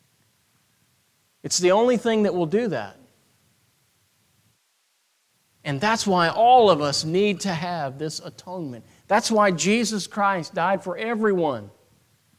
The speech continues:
That's why the Bible says that God is not willing that any should perish, but that all should come to repentance.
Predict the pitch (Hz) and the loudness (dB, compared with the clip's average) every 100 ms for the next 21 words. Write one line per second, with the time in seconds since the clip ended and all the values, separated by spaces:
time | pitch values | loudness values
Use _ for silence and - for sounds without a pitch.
0 | _ _ _ _ _ 175 226 240 233 220 | _ _ _ _ _ 0 2 2 2 4
1 | 190 220 214 208 220 208 165 185 175 226 | 4 4 4 2 2 0 2 -2 0 2
2 | 240 175 202 180 190 262 233 190 196 226 | 2 2 2 2 4 4 4 2 2 2
3 | 294 302 254 190 208 190 160 151 208 202 | 2 2 0 -4 -2 -2 -2 -4 -6 -4
4 | 208 254 302 320 285 - 220 214 226 180 | -4 2 6 8 6 4 -2 -2 0 0
5 | 165 156 170 127 120 - - - | 0 -2 -6 -6 -14 -18 -20 -20